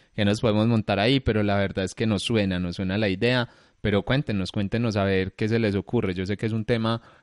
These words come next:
que muchas personas tienen ahí en la cabeza, el tema de la pareja, el tema del amor. Es que hay demasiadas consultas sobre eso, a pesar de que esto es espiritual, más abierto a un montón de cosas. Es, es impresionante la cantidad de mensajes y cosas que me llegan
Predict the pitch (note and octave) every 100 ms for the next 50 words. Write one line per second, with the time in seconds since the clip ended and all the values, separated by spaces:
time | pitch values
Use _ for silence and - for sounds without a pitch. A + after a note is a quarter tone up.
0 | - G#2+ G2+ A#2 B2 - G#2+ G#2+ G2+ A2
1 | A#2+ A2+ A2+ G2+ F#2+ A2 - G2 F#2+ G#2+
2 | A2 A2+ A2 G#2+ G2 F#2+ A2+ A#2 A2+ G#2+
3 | G#2 G2 G#2 G#2 F#2 G#2+ A2+ G#2 - B2
4 | C3 G#2 G2+ G2 G#2 - G#2+ G2 F#2+ -
5 | G#2+ G#2 G2+ G2 F#2 G#2+ - G2+ G2 A2+
6 | - B2 - B2 A#2+ - G#2 G2 - G#2
7 | F#2+ G2 - _ _ A2 B2 B2 C3 B2+
8 | C3 B2+ B2 C3 B2 B2 C#3+ C3 A2+ G#2
9 | F#2+ F2+ F#2 F2+ - A#2+ A#2+ A2 G2+ G2+
10 | G2 F#2+ A#2 A2+ G#2 G2 F#2+ F#2+ A2 G#2
11 | G#2 F#2+ G2+ A2 - G2 G2 - G#2+ F#2+
12 | F#2+ F#2+ G#2+